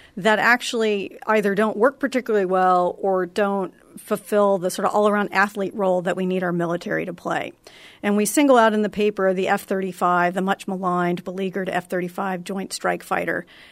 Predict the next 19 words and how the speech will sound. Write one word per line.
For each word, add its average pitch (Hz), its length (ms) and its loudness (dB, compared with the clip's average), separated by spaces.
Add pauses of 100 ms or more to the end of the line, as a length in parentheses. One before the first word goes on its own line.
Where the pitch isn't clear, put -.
(120)
at 202 140 2
roughly 208 300 2
two 240 240 0
hundred 226 440 2
million 202 480 0
dollars 185 460 2
apiece, 185 640 -6 (240)
still 214 380 2
not 202 260 2
functioning 196 540 -4
very 185 260 0
well, 180 500 0 (280)
still, 214 720 4
uh, 190 720 0
a 208 100 2
weapons 208 480 0
platform 196 680 0
that 185 160 -2
has 185 560 0